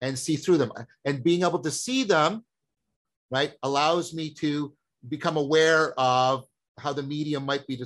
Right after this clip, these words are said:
but I also can see through it and realize that, right, right, realize by means of it to something deeper. Th-,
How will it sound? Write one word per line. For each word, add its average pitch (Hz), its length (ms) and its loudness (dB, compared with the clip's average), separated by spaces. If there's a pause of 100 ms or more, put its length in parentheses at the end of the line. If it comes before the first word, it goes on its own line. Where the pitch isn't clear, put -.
(260)
but 139 100 4
I 147 100 6
also 170 400 2
can 170 180 -4
see 160 240 -8
through 196 340 4
it 127 100 0
and 135 180 0
realize 147 760 2 (320)
that, 120 220 -4 (160)
right, 120 220 0 (380)
right, 113 200 -6
realize 151 480 2
by 135 180 2
means 147 320 -4
of 120 80 -6
it 117 140 -6
to 127 80 -10
something 120 420 -6
deeper. 131 300 -4
Th-, 127 180 -4